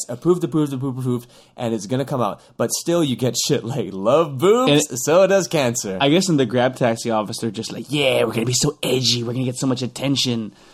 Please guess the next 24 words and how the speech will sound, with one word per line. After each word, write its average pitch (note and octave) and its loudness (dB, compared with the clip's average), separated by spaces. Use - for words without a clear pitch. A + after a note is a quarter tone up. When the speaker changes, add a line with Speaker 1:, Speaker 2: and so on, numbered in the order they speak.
Speaker 2:
Woo! F4 8
And D3+ 6
th-, F3 6
it's F#3 4
not D4+ 4
just, A#3 0
it's F3+ 2
not C#4+ 4
just G#3 2
the - 4
apps, C#3+ 2
dude. A#2+ -2
Like, B2 2
they C#3 4
have A#2+ 2
T-shirts D#3 0
made. D#3+ 2
They C#3+ 2
have B2 0
cars B2+ 2
driving B2 2
around A#2+ 2
the A2 -2
city. C3+ -2